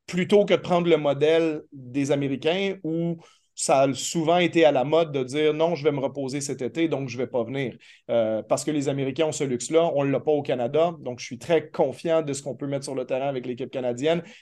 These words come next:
Mais pour ça, ça nous prend une mentalité comme ce que fait en ce moment Rudy Gobert, qui a joué l'Euro l'année passée.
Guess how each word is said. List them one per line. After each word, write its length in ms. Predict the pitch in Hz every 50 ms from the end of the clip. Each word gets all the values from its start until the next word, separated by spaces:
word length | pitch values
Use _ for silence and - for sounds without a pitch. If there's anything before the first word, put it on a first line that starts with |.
| _ -
Mais 100 | 160 160
pour 220 | 160 170 160 -
ça, 320 | - 180 175 180 175 170 - - _ _
ça 180 | - - 170 156
nous 120 | 151 143
prend 180 | 143 135 165 170
une 100 | 170 165
mentalité 640 | 156 139 123 135 143 143 139 139 147 165 165 160
comme 300 | - 165 156 151 151 147
ce 80 | 139 -
que 100 | - 147
fait 160 | 143 - 151
en 120 | 143 139
ce 120 | 135 - 143
moment 240 | 135 135 143 143
Rudy 240 | 123 139 135 117 127
Gobert, 500 | 131 131 127 123 135 139 143 143 139 139 -
qui 160 | - - 160
a 60 | 131
joué 260 | 123 131 135 143 143
l'Euro 280 | 143 143 131 127 143 147
l'année 220 | 143 139 135 135
passée. 500 | 131 - 127 120 - - 151 147 147 143